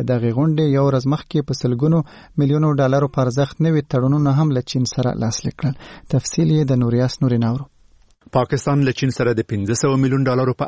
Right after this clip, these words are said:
Speaker 2: ارزښت د سوداګرۍ نوي تړونونه لاسلیک کړل. دا پر هغو اووه پنځوس میلیارد ډالرو سربیره چې چین له دې هیواد سره د ورېښمو د نوې لارې د رغولو لپاره ژمنه کړې، نوي تړونونه دي چې پیکینګ او اسلام آباد د شنبې په ورځ لاسلیک کړل.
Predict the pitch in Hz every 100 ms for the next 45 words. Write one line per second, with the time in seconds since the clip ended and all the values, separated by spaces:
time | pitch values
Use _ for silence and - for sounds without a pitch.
0 | 131 101 90 110 120 107 107 - 107 98
1 | 95 101 107 120 143 131 139 135 131 120
2 | 123 123 120 107 120 104 - 101 92 101
3 | 98 117 - - - 120 127 143 104 123
4 | 123 120 139 139 123 127 139 117 120 117
5 | 117 117 110 - 101 90 113 117 117 -
6 | 151 135 131 127 123 120 113 113 113 101
7 | 95 95 87 117 107 101 113 131 117 117
8 | 120 104 98 92 92 131 123 98 107 98
9 | 90 98 117 135 151 139 - - - -
10 | 139 147 147 131 131 139 139 127 - 131
11 | - 101 90 123 120 135 131 147 - 131
12 | 120 113 113 107 - 90 95 110 110 101
13 | - 135 104 - 101 - 110 139